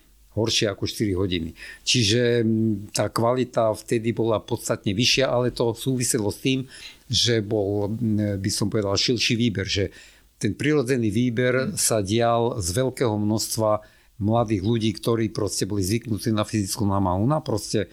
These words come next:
Speaker 1: alebo prácu, alebo šport a tak ďalej. Dnes je pomerne úzky, úzka ška-, teda úzky diapazón výberu do, e, rôznych športových aktivít. Proste tí ľudia jednoducho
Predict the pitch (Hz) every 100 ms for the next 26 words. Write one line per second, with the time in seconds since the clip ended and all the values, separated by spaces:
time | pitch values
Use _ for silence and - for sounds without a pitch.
0 | - - _ 117 123 104 - 113 110 110
1 | 127 113 110 104 101 - 117 110 107 -
2 | 127 - 98 107 101 92 - - - 117
3 | 131 - - - - 123 127 123 123 113
4 | 117 113 - 110 110 - _ _ - 139
5 | - 110 - 127 139 135 147 107 - 120
6 | 104 113 139 127 - 117 113 117 - 117
7 | 113 101 92 113 104 110 107 107 - -
8 | - - - 104 90 113 110 92 - 127
9 | 101 101 101 113 143 107 104 87 - 104
10 | 104 98 92 92 98 - 98 90 - 104
11 | 95 - 95 - 113 123 131 135 120 113
12 | 117 113 120